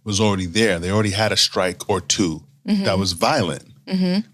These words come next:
Speaker 1: And then you add marijuana on that. And so now it's a compounding effect. So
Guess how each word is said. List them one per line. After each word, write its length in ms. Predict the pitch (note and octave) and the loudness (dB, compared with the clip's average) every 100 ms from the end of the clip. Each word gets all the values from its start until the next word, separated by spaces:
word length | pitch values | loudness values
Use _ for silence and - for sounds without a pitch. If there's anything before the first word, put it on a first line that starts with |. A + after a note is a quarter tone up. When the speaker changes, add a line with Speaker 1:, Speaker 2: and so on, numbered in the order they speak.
| _ | _
Speaker 1:
And 180 | A2+ G2+ | 0 2
then 240 | B2 C#3+ | 0 2
you 120 | A#2+ - | 2 2
add 240 | G#2 G2 | 0 0
marijuana 500 | G2 F#2+ F#2 F#2 F#2 | 0 0 2 0 0
on 260 | F#2 F#2 F2 | 0 0 0
that. 280 | F2 - - | -4 -8 -10
And 80 | G#2 | -4
so 160 | - G#2+ | 0 2
now 500 | G#2 G#2+ G2 F#2+ - _ - | 2 2 0 -4 -12 _ -6
it's 180 | G#2+ - | -2 -2
a 60 | |
compounding 540 | G#2 G#2 - A#2+ A2+ F#2+ | -2 0 2 2 2 0
effect. 420 | - D#2+ - - - - | -4 -6 -6 -14 -16 -6
So 360 | - A#2+ G#2+ | -2 0 0